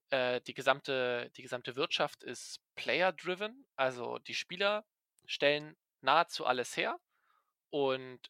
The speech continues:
bauen auch Ressourcen ab, die dann für die Herstellung verwendet werden und so weiter.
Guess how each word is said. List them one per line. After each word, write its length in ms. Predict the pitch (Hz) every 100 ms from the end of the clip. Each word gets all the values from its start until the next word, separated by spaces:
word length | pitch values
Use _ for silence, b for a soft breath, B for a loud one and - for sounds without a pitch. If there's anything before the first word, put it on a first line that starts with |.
| _
bauen 240 | 123 135 139
auch 200 | 120 110
Ressourcen 420 | 120 190 190 175
ab, 220 | 165 -
die 80 | 147
dann 180 | 135 127
für 120 | -
die 100 | 127
Herstellung 360 | 135 135 131 120
verwendet 420 | 123 117 180 -
werden 200 | 175 165
und 120 | 165
so 100 | -
weiter. 360 | 147 147 151 156